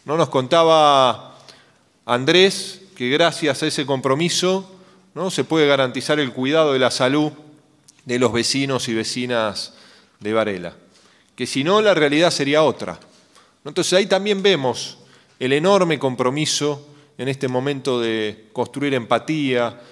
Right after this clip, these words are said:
de ser solidarios y de ser conscientes que estamos transitando dos desafíos de enorme complejidad.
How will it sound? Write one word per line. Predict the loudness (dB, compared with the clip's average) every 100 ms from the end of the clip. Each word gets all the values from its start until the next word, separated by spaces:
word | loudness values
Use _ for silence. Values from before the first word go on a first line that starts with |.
| _ _
de | -8
ser | -4 -4 -4
solidarios | -4 -2 0 2 2 0 -2 -4 -8 -20 -20 -16 -4
y |
de | -2
ser | 0 -2
conscientes | 0 -2 -2 0 0 0 -4 -6 -6 -10 -14 _ _ _ _ _ _ _ _ _ _ _ _
que | -2 0 2 2 2 0 -4 -12 -20 _ _ -6
estamos | -4 0 2 2 0
transitando | 0 0 -2 0 0 2 2 2
dos | 4 4 4
desafíos | 4 2 0 0 2 4 4 2 -8 -12 -20 _ _ _ _ _ _ _ _ _ -2
de | 4
enorme | 4 4 2
complejidad. | 0 -2 -6 -4 -4 -4